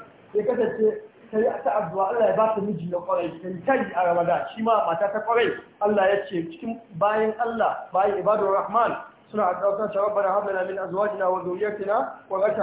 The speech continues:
a'yunin waj'alna lil muttaqina imama." Allah ka sanya mu al muttaqina, mutanen kwarai, ka sanya mu ne jagorori a cikin su.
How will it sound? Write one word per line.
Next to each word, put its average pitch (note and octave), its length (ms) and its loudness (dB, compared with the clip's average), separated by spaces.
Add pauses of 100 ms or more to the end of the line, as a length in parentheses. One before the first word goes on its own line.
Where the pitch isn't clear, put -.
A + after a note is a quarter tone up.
a'yunin E3+ 400 -4 (180)
waj'alna G3+ 480 0
lil F3+ 140 -4
muttaqina G3 520 -6
imama." F3 400 -2
Allah G3+ 240 -2
ka F3+ 120 -12
sanya G#3 360 -2
mu G#3 160 -6 (320)
al F#3 140 -2
muttaqina, F#3 760 -4
mutanen F#3 460 -2
kwarai, G3+ 280 0
ka F3+ 120 -8
sanya F#3+ 200 -6
mu G3 200 -6
ne F3+ 220 -2
jagorori F3 520 0
a - 100 -4
cikin D#3+ 280 -6
su. D#3 160 -14